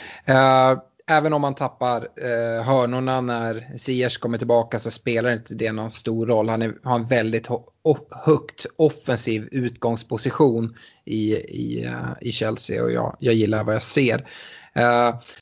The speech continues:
på samma sätt så har jag valt Reguilon i, i Spurs som också ha-, påminner en hel del om, om Chilwell med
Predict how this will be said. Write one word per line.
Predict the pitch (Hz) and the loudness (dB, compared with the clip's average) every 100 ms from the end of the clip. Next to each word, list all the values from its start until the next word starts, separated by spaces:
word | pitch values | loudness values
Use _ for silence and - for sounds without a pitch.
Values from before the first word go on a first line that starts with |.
| - _ _ - 135 - | -20 _ _ -12 -4 0
på | |
samma | 143 160 156 | 2 4 2
sätt | 175 160 147 - | 2 2 0 -2
så | 156 143 131 | 2 4 4
har | 131 | 2
jag | 131 | 2
valt | 127 123 127 | 4 2 2
Reguilon | 131 123 123 120 160 160 147 127 131 | 0 2 2 4 2 2 -2 -4 -8
i, | - 120 117 113 - | -6 -2 -2 -2 -4
i | 123 | -6
Spurs | - 160 147 110 - - - | 2 4 4 0 -8 -14 -14
som | - 123 123 | -10 -2 -2
också | 120 - 180 | -2 -2 2
ha-, | 170 120 113 - | 2 2 -2 -4
påminner | 135 123 156 151 | 0 2 2 0
en | 117 | -2
hel | 110 143 113 | -2 -2 0
del | 107 110 | -2 -2
om, | 113 107 - | -4 -6 -8
om | 117 | -6
Chilwell | 110 127 113 110 110 107 | -2 0 0 0 0 -2
med | 107 107 113 135 | -2 -4 -4 -8